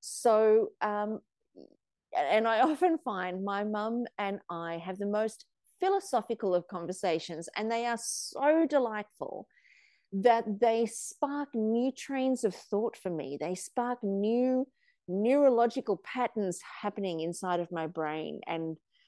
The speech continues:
when I go off on these tangents, you know you're gonna get it. <laughs> So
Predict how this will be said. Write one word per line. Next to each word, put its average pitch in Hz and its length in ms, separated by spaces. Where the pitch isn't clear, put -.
when 214 460
I 190 140
go 202 260
off 220 180
on 226 120
these 214 220
tangents, 233 600
you 220 280
know 285 220
you're 262 340
gonna 254 200
get 220 200
it. - 180
<laughs> - 580
So 254 460